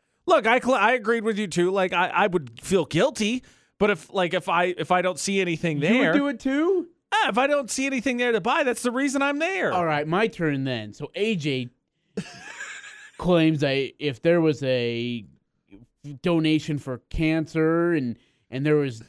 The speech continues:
Speaker 2: a garage sale, A J wouldn't donate any money.
Speaker 1: I didn't say that. I said I wouldn't buy anything.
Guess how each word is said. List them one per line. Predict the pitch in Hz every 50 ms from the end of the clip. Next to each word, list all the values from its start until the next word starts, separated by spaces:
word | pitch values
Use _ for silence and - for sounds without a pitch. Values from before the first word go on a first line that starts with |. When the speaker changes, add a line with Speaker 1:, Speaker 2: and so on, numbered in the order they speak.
| _ -
Speaker 2:
a | 135 147
garage | 135 123 156 165 156 160 160 156 -
sale, | - 151 139 135 -
A | - 185 202 220
J | 170 156 156
wouldn't | 143 139 143 135 131 131
donate | 127 170 165 165 170 165 160 160 165
any | 170 180 180
money. | 180 180 190 214 240 208 160 120 107 107 _ _ _ _ _ _ _ -
Speaker 1:
I | 240 254
didn't | 285 262 233 196
say | - 233 202 180
that. | 160 196 202 190 165
I | 156 156
said | - 180 175
I | 170
wouldn't | 165 165 135 123 120
buy | 117 139 147 151 143 127 110
anything. | 101 98 92 92 _ - 92 82 78 80